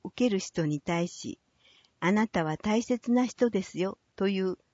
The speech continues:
メッセージを伝えるための哲学に基づく伝達可能な技術です。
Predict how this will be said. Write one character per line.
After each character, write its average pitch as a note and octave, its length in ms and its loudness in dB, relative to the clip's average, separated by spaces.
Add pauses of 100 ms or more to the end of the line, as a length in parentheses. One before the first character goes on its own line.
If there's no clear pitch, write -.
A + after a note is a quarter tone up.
(140)
メ A3+ 120 2
ッ B3+ 40 2
セ F3+ 300 2
ー E3 40 2
ジ D#3 160 0
を C#3+ 120 -2
伝 G#3 340 2
え G3+ 40 2
る G3+ 100 0
た F#3+ 160 2
め F#3 160 2
の D#3+ 200 -2 (420)
哲 G3+ 280 -2
学 A#3+ 320 2
に E3 120 2
基 - 20 2 (220)
づ G#3+ 180 0
く - 200 -8
伝 G#3 280 4
達 - 260 -2
可 A3+ 160 0
能 G#3 220 2
な F#3+ 180 0
技 G3+ 140 -2
術 G3 260 -6
で C3 140 -2
す。 - 260 -18